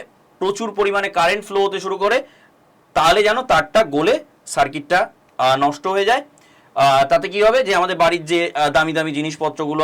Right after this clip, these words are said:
আছে, যেমন এসি, ফ্রিজ, টিভি, এগুলো বেঁচে যাবে, এটাই তো কাজ। তাহলে কীরকম হওয়া উচিত এই ফিউজ তার? তাহলে এই ফিউজ তার হওয়া উচিত যেটার গলনাঙ্ক কম হবে, মানে, অল্প তাপেই গলে যাবে। আর কীরকম হওয়া উচিত?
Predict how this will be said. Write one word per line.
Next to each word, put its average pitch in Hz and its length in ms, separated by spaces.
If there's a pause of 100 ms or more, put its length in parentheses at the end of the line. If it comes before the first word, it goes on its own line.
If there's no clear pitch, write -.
আছে, 151 140 (120)
যেমন 151 160 (120)
এসি, 147 160 (100)
ফ্রিজ, 143 300
টিভি, 202 240
এগুলো 147 220
বেঁচে 120 220
যাবে, 101 120 (100)
এটাই 131 240
তো 185 120
কাজ। 131 140 (560)
তাহলে 143 220
কীরকম 196 320 (100)
হওয়া 170 160 (100)
উচিত 127 220
এই 117 160
ফিউজ 107 260
তার? 95 120 (480)
তাহলে 160 160
এই 190 100
ফিউজ 226 260
তার 240 200
হওয়া 226 260
উচিত 196 200 (320)
যেটার 220 220 (160)
গলনাঙ্ক 214 460 (160)
কম 185 220
হবে, 135 180
মানে, 208 120 (1080)
অল্প 175 220 (140)
তাপেই 208 340
গলে 127 200
যাবে। 92 180 (960)
আর 170 260
কীরকম 208 400
হওয়া 190 240
উচিত? 202 200